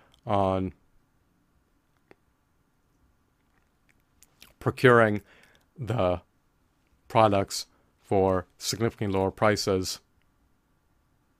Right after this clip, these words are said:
than their market values and subsequently reselling them via online on e-commerce platforms to be able to receive the market values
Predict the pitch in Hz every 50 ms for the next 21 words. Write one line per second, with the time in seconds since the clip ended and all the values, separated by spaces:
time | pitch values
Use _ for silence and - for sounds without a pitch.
0 | _ _ _ - 123 107 101 98 95 98 98 104 - - 90 90 95 92 92 92
1 | 95 95 - - 104 101 - - - - - - 117 110 101 98 95 - - -
2 | - - - 110 101 - - 110 101 101 101 101 95 98 101 98 - _ _ _
3 | - 113 101 107 104 101 - 98 98 92 92 92 95 95 95 95 - _ _ _
4 | _ _ - - 101 95 92 92 90 92 87 _ _ _ _ _ _ _ _ _
5 | _ _ _ _ _ _ _ _ - - _ - - 104 - - 110 104 101 98
6 | 92 - - 117 107 104 101 - - 101 95 92 95 92 - - - _ _ -
7 | - 120 98 110 104 87 104 87 95 98 95 - - 117 104 98 - - - -
8 | - - _ - - 101 101 104 104 - 117 90 104 95 92 95 92 92 92 90
9 | - -